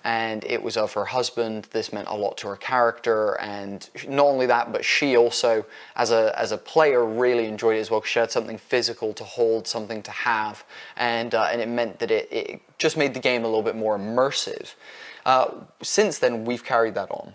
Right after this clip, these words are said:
We've done a, a skeleton key puzzle that we actually made physical,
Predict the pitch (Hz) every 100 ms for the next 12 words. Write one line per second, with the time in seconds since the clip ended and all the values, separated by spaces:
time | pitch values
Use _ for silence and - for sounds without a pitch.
0 | _ - 117 117 110 - 113 107 - -
1 | 110 - - 131 123 117 120 113 - 120
2 | 110 - - 156 156 151 131 110 117 113
3 | 101 - 113 113 110 101 - 131 117 -
4 | 123 120